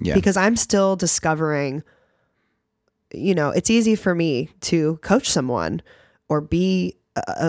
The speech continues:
Speaker 2: a, a, you know, an ear to someone else's issue and
Speaker 1: Mm-hmm.
Speaker 2: identify, like, "Okay, this is toxic, this isn't," like, y-, you know, kind of be, being that sounding board. And
Speaker 1: What
Speaker 2: then
Speaker 1: makes
Speaker 2: when it
Speaker 1: something
Speaker 2: comes to your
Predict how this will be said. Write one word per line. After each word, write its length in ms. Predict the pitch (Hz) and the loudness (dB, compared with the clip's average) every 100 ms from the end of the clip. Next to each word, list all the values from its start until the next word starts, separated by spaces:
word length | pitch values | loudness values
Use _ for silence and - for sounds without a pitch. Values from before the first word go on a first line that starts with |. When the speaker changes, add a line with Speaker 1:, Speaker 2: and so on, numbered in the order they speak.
| 156 175 - | -2 -8 -6
Speaker 2:
a, 40 | |
a, 300 | 135 117 71 - | -2 -2 -4 -4
you 100 | 180 | 0
know, 100 | 165 | 0
an 80 | 135 | 0
ear 260 | 180 185 180 | 0 2 2
to 120 | - | 0
someone 280 | - 160 147 | -2 0 2
else's 320 | 196 233 185 | 2 2 2
issue 420 | 160 151 - 165 170 | 0 0 0 2 4
and 140 | 160 | 2
Speaker 1:
Mm-hmm. 100 | 165 | 2
Speaker 2:
identify, 600 | 156 165 170 165 160 151 | 2 2 0 0 0 0
like, 180 | 147 151 | -2 -2
"Okay, 200 | 160 151 | -2 -2
this 200 | 135 147 | -2 -2
is 100 | 143 | -4
toxic, 440 | - - - 156 | -2 -4 -4 -8
this 240 | - 143 - | -4 -2 0
isn't," 320 | 185 165 - | 0 0 -2
like, 340 | 139 139 - _ _ _ _ - | -6 -8 -12 _ _ _ _ -20
y-, 80 | - - | -18 -16
you 300 | 71 180 185 | -12 -2 0
know, 100 | 139 | 0
kind 180 | - 165 | 0 -2
of 120 | 160 | 0
be, 180 | 165 - 165 | -4 -4 -2
being 280 | 185 180 175 | 2 2 2
that 200 | 156 - | -2 0
sounding 340 | 208 208 185 | 0 0 0
board. 300 | 170 156 131 - - - - - - - | 0 -2 -4 -10 -20 -20 -20 -20 -12 0
And 80 | |
Speaker 1:
What 60 | 107 | 4
Speaker 2:
then 100 | 107 113 | 6 4
Speaker 1:
makes 100 | 113 | 2
Speaker 2:
when 80 | |
it 40 | 104 | 4
Speaker 1:
something 140 | 214 | 4
Speaker 2:
comes 120 | 90 | 4
to 60 | |
your 80 | 73 | 2